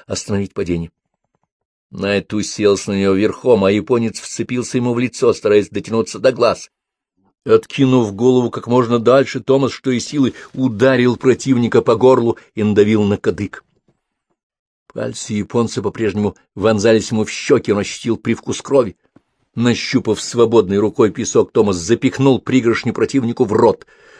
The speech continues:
Тот стал отплевываться, а Найт зажал ему губы ладонью и надавил изо всех сил. Маленький человечек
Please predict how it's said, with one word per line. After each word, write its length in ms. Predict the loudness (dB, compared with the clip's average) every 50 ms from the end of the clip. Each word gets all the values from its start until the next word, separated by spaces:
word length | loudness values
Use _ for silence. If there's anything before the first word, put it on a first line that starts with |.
| -20 -20 _ _ -6
Тот 200 | -4 -4 -2 -2
стал 260 | -2 2 2 4 4
отплевываться, 920 | 4 2 0 _ -4 0 2 4 6 6 6 6 4 2 0 0 0 0
а 20 | 2
Найт 320 | 2 2 2 2 2 0
зажал 360 | 0 0 2 4 4 6 6
ему 160 | 4 4 2 0
губы 200 | 0 2 2 4
ладонью 520 | 4 4 4 4 2 2 2 0 0 -2 -4 -20 -20 _
и 100 | -6 -2
надавил 440 | 0 2 4 4 4 4 4 2 2
изо 160 | 0 0 -2
всех 220 | -4 -4 -10 -12 -12
сил. 240 | -14 -14 -14 -18 -20 _ _ _ _ _ _ _ _ _ _ _ _ _ _ _ _ _ _ _ _ _ _ _ _ _ _ _ _ _ _ _ _ _ _ _ _ _ _ _ _ _ -6
Маленький 640 | -4 0 2 4 4 4 2 0 -2 -4 -4 -4
человечек 920 | -4 -4 -2 0 2 4 4 6 4 4 4 2 -2 -6 -8 -8 -12 -20